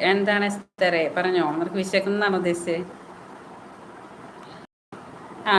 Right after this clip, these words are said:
സ്പാം ആകുന്നത് എങ്ങനെയാണ്? അയ്യോ, എൻ്റെ ഒരു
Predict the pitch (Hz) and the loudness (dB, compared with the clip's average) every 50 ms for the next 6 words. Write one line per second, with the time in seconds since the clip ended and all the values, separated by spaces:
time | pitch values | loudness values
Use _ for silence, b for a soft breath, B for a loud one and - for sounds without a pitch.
0 | 190 196 190 - 214 208 214 220 220 214 208 214 208 214 208 226 277 330 330 - | 6 6 6 6 8 8 8 6 4 4 4 2 0 0 2 4 4 4 2 0
1 | - - - - - - - - - - - 214 208 208 208 214 208 202 202 202 | -6 -14 -16 -16 -18 -18 -18 -18 -16 -12 -8 -4 -4 -2 0 0 2 2 2 2
2 | 202 202 202 202 - - - - - - - - - - - - - - - - | 2 0 -2 -4 -8 -14 -16 -16 -16 -16 -16 -16 -16 -16 -16 -16 -18 -18 -18 -18
3 | - - - - - - - - - - - - - - - - 208 208 208 220 | -18 -18 -16 -16 -16 -16 -18 -18 -18 -18 -18 -18 -18 -16 -8 -4 -4 -4 -2 0
4 | 220 214 202 196 202 208 208 220 | 0 2 2 2 4 2 2 2